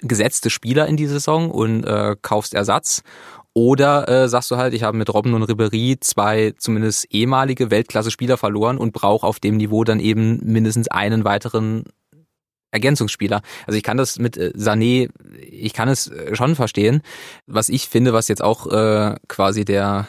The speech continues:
äh, unschönes Wort, ich sag's trotzdem, äh, Kollateralschaden dieses geplatzten Trans-, äh, Sané-Transfers ist, ähm, dass dieser, dieser Kader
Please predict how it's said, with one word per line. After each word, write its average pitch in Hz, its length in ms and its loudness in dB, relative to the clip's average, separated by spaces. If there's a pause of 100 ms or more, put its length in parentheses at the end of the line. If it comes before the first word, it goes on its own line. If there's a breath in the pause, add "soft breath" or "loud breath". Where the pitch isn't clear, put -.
äh, 104 200 0
unschönes 107 420 0
Wort, 104 160 2
ich 104 80 -2
sag's 101 160 -4
trotzdem, 104 320 -2
äh, 104 100 0
Kollateralschaden 104 920 0
dieses 101 280 -4
geplatzten 104 540 -2
Trans-, - 340 -2
äh, 101 120 -2
Sané-Transfers 101 800 -2
ist, - 260 -6
ähm, 104 300 -2
dass - 160 -2
dieser, 101 320 0
dieser 98 200 -6
Kader 120 600 0